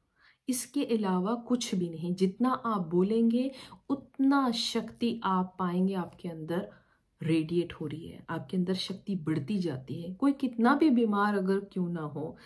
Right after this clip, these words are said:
अगर वो खुद को कहे कि मैं खुद से बहुत प्यार करता हूँ, तो सेल्स जो होते हैं ना, आपके सेल्स रिसीव करते हैं आपके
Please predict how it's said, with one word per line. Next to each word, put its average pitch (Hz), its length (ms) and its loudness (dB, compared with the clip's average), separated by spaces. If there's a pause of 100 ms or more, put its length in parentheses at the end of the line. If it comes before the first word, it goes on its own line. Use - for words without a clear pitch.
(180)
अगर 196 220 0
वो 202 140 -2
खुद 208 260 -2
को 196 180 -2
कहे 190 440 -2 (280)
कि 196 100 0
मैं 190 220 2
खुद 185 200 -2
से - 160 -4
बहुत 160 460 2
प्यार 160 220 -2
करता 160 360 -8
हूँ, 175 280 -6
तो 185 100 -4
सेल्स 190 560 -4
जो 175 140 0
होते 185 320 0
हैं 202 100 -2
ना, 240 200 -2 (300)
आपके 190 260 -4
सेल्स 196 480 -2
रिसीव 190 400 -2
करते 185 360 -4
हैं 180 280 -2
आपके 160 440 -6